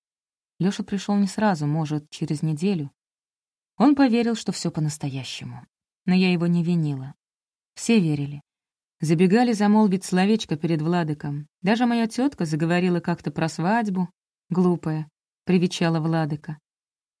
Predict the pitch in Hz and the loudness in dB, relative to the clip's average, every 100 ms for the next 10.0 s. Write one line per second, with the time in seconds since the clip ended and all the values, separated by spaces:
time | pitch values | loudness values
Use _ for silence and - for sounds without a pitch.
0 | _ - 185 190 190 165 190 208 220 190 | _ 2 4 6 4 4 4 6 6 4
1 | 180 180 - 170 165 165 165 160 151 170 | 2 0 -2 0 0 0 0 0 0 0
2 | 160 160 156 156 160 - 214 214 _ _ | 0 -2 -4 -6 -8 -2 0 0 _ _
3 | _ - - 202 202 202 190 - 196 196 | _ -20 -2 2 4 4 2 0 4 4
4 | 185 185 156 147 - - _ _ - 208 | 4 2 0 -4 -12 -16 _ _ 0 0
5 | 214 240 233 254 196 190 190 - 196 214 | 2 0 2 0 2 2 2 -2 0 2
6 | 202 151 147 147 _ _ _ _ - 175 | 2 -2 -8 -12 _ _ _ _ -2 -2
7 | 175 175 185 214 208 - 156 156 165 170 | -2 -2 0 -2 -2 -6 -2 0 -2 -4
8 | 165 143 143 147 _ 147 180 247 214 196 | -8 -8 -8 -12 _ -2 0 0 -2 -4
9 | 190 160 - 156 143 156 185 220 196 180 | -6 -10 -4 -4 0 0 4 4 4 0